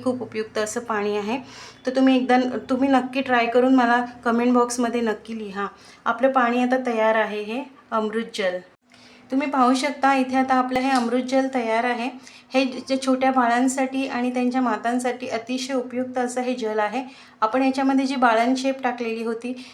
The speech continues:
आणि वावडिंग, सोनं आणि चांदी याचे गुणधर्म सगळे ह्याच्यामध्ये आलेले आहेत, त्याच्यामुळे हे, याला म्हणूनच मी अमृत, अमृत जल असं नाव दिलेलं आहे. तुम्हाला हे माझं अमृत जल कसं वाटलं मला कमेंट बॉक्समध्ये नक्की स-, लिहा आणि माझ्या चॅनलला लाईक, शेअर आणि सबस्क्राईब करा.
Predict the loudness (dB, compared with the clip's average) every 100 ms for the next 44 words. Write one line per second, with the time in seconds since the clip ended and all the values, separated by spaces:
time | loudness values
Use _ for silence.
0 | -4 2 4 6 6 6 6 6 4 2
1 | 0 0 0 -2 0 -2 -2 -6 -10 -14
2 | -6 -4 -2 0 2 4 4 2 2 0
3 | 0 0 0 -2 -2 0 2 0 -2 -4
4 | -4 -6 -8 -6 -2 0 0 -2 -4 -6
5 | -6 0 2 4 4 4 4 0 -6 -4
6 | -4 0 0 0 -6 -4 -2 -2 0 0
7 | 0 -2 -4 -2 -2 -6 -10 -8 -6 -6
8 | -8 -12 -20 -14 -4 4 4 4 2 2
9 | 2 2 2 0 0 -2 -2 -2 0 -2
10 | -2 -4 -2 -4 -4 -6 -4 -2 -2 -2
11 | -2 0 -2 -6 -10 -8 -6 -6 -6 -8
12 | -10 -18 -14 -2 2 4 4 2 2 0
13 | 2 2 2 0 -2 -4 -2 0 0 -2
14 | -2 -4 -6 -4 -4 -4 -4 -4